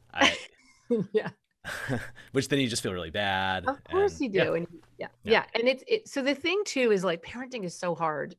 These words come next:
Speaker 2: It really is hard. Even with, like, ordinary, regular kids who aren't even particularly,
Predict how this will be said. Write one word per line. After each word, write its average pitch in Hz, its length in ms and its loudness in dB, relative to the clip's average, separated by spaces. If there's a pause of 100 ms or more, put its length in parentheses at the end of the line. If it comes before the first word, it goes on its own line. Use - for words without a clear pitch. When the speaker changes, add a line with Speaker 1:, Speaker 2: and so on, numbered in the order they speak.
Speaker 2:
It - 160 -8
really 262 300 -4
is 180 300 0
hard. 175 280 0
Even 440 320 2
with, - 240 -2
like, 190 140 -2 (180)
ordinary, 247 540 2
regular 196 420 0
kids 185 260 0
who 160 100 -2
aren't 165 200 0
even 170 180 -4
particularly, 156 800 -4